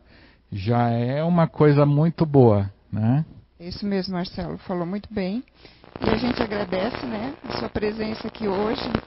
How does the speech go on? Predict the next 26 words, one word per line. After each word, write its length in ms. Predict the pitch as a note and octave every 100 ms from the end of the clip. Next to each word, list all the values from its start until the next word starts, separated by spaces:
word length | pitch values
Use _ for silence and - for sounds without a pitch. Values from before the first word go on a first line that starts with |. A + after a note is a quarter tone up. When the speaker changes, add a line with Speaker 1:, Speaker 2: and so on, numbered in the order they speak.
| - - -
Speaker 2:
Muito 300 | G#3 A#3+ B3
obrigada. 680 | G3+ G3 G3+ G#3+ A#3+ A#3+ D4
Speaker 1:
Só 60 |
tenho 120 | C#4+ C3
a 40 |
agradecer, 480 | C3 C3 C3 B2 D3+
eu 80 | B2+
sei, 280 | - A#2
eu 100 | A2
mais, 420 | G#2 G#2+ A#2+ C3+ C3 - _ - _ - - - - _ _
não, 220 | A#2+ B2+ C3
não 180 | C#3 C3
tenho 220 | E3+ E3
mais 300 | E3 E3+ E3+
do 100 | E3+
que 260 | - F3
isso, 260 | D#3+ - D3+
né? 240 | C#3+ D3 E3 _ _ _ - - _ _ _ _ - _ _ _ _ - _ - -
Speaker 2:
Todos 280 | A#3+ A3+ G#3
agradecemos, 680 | G#3 F#3+ G3 G#3 G#3 F#3+ G3
né? 220 | F#3 F#3+
Nós 220 | A3+ F#3+
todos 280 | - A3 -
trabalhadores 880 | - G#3+ F#3 E3+ D#3 F#3 A3 G3+ F3+
aqui 320 | F3 - A3
estamos, 400 | A3 A#3+ A3+ A3+